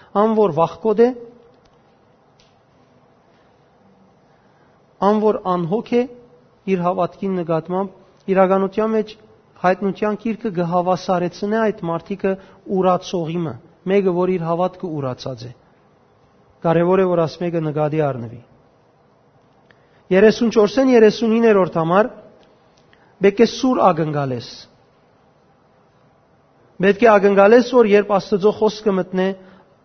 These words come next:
ճշմարտությունը մտնե, երկու խումբ լա։ Շատ անգամ մարդիկ այդքան վախկոտության մեջ են, որ հազիվ Աստծո խոսքով բզդիկ հարց մծակի, կսեն, «Չենք ուզեր հարց»։ Լավ էր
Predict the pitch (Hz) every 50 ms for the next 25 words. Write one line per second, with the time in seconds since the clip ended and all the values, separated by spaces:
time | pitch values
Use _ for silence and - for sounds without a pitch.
0 | _ _ _ - 185 - - 202 190 185 180 175 185 180 - 214 208 202 202 190
1 | 180 170 185 185 180 180 185 180 180 - - - - _ - 190 185 185 180 185
2 | 196 - - 220 208 202 202 180 156 143 131 117 123 - - _ _ _ _ _
3 | _ _ _ _ _ _ _ _ _ _ _ _ _ _ _ _ - - 202 208
4 | 226 233 220 240 240 226 202 202 202 202 247 226 233 214 208 214 - 247 247 220
5 | 190 190 185 - - 220 202 196 196 202 - 202 196 190 185 190 196 190 - 196
6 | 185 190 196 190 - - - _ _ 190 185 170 160 175 180 180 170 208 247 277
7 | 254 - 214 196 - - 226 202 175 208 196 202 - 208 - - - - 208 190
8 | 165 - - - - _ _ _ _ 175 185 185 185 180 214 277 277 - 202 226
9 | 226 214 - - - 208 180 147 160 156 151 - - 185 190 185 - - - -
10 | 160 - - 190 175 156 - - _ _ _ - - 202 196 196 180 156 143 139
11 | 123 131 135 131 - - - - - _ _ _ _ _ _ _ _ _ _ _
12 | _ _ _ _ - 170 170 185 180 170 156 131